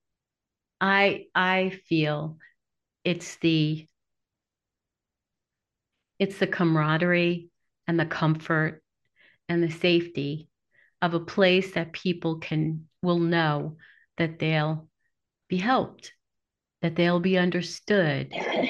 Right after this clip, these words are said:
Speaker 1: It's a
Speaker 2: Then there
Speaker 1: place for them to, you know, grieve w-, as well, you know?
Speaker 2: Yes, and, and we, we, we, we try to make it clear. Some people get upset when they come in and find out that it's a public group.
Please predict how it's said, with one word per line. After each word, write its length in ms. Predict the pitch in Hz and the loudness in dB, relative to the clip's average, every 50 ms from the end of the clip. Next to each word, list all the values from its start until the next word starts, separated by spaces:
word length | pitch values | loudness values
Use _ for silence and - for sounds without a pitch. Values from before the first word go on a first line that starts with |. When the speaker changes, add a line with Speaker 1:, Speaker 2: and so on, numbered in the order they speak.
| - - - - _ _ | -4 -8 -14 -20 _ _
Speaker 1:
It's 120 | - - 151 | -4 0 4
a 80 | 160 | 4
Speaker 2:
Then 60 | 165 160 | 4 6
there 80 | 180 - | 6 6
Speaker 1:
place 340 | 220 214 226 233 - - | 8 8 6 4 0 -2
for 160 | - - 220 208 | 0 2 4 6
them 340 | 202 202 190 196 196 190 190 | 6 6 6 4 2 2 0
to, 480 | - - 190 180 175 180 180 180 180 - - - - - - | 0 2 4 4 4 4 2 0 -2 -8 -16 -18 -18 -8 0
you 100 | - 202 | 2 4
know, 400 | 196 180 175 170 165 175 175 - - - - | 6 6 6 4 4 2 -2 -6 -10 -10 -2
grieve 400 | - 202 247 294 349 339 269 - 175 | 2 4 6 6 6 6 4 4 2
w-, 200 | 156 - - - _ _ - 175 170 - | -2 -2 -2 -8 _ _ -10 -10 -6 0
as 240 | - 185 190 185 190 | 2 2 2 2 2
well, 540 | 196 214 247 359 415 - - - 151 156 - _ _ _ _ _ _ _ _ | 4 4 4 4 4 2 2 0 -2 -6 -10 _ _ _ _ _ _ _ _
you 120 | 170 170 | -6 -4
know? 120 | 165 165 170 185 | -4 -2 0 2
Speaker 2:
Yes, 340 | 208 196 175 175 175 - - - | 4 6 4 4 2 0 -2 2
and, 200 | 196 202 202 202 - | 4 4 6 4 4
and 260 | - 208 208 214 226 | 4 4 6 6 6
we, 140 | 240 233 - | 6 4 2
we, 240 | - 202 233 226 196 | 2 0 0 0 2
we, 280 | 202 240 233 214 - - - - _ - | 2 2 2 0 0 -4 -14 -20 _ -4
we 140 | 202 220 | -2 -2
try 240 | - - 254 240 247 | 0 0 -2 0 2
to 40 | 240 | 2
make 180 | 226 214 196 - | 2 2 0 -2
it 80 | - - | -6 -8
clear. 180 | - 185 165 | -4 -4 -4
Some 180 | 160 - 190 175 | -4 -4 -2 0
people 220 | 208 196 170 185 | 0 0 0 2
get 160 | 180 190 170 | 2 2 2
upset 240 | 170 165 - 170 131 | 2 0 0 0 0
when 100 | 110 147 | 0 0
they 120 | 151 143 131 | -2 -2 -2
come 180 | 165 151 156 | -2 -2 -2
in 140 | 151 151 151 | -2 -2 -4
and 120 | 147 131 | -4 -4
find 220 | - 143 151 151 143 | -2 -2 -2 0 0
out 200 | 139 139 - - | -2 -2 -2 -4
that 120 | 139 135 | -6 -6
it's 160 | 127 123 - | -6 -8 -10
a 60 | - - | -6 -2
public 320 | 131 123 123 127 123 - | -2 0 0 0 -2 -2
group. 240 | 143 151 143 - | 0 -2 -2 -2